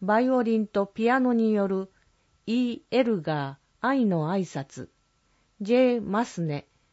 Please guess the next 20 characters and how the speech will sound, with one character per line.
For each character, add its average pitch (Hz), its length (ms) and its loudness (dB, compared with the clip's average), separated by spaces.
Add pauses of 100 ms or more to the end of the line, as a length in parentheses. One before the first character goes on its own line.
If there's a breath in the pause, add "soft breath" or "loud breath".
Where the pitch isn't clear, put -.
(160)
タ 269 140 2
イ 254 100 0
ス 175 200 -6
の 151 200 0
瞑 220 220 2
想 220 260 0
曲 143 480 -8 (220)
な 180 180 -2
ど。 143 160 -6 (960)
費 262 160 -2
用、 170 260 2
千 226 420 0
円。 139 260 -6 (760)
申 220 220 0
し - 160 -14
込 208 140 -4
み、 185 220 -6 (840)
ウ 202 80 0
ェ 214 120 4
ブ 226 300 -2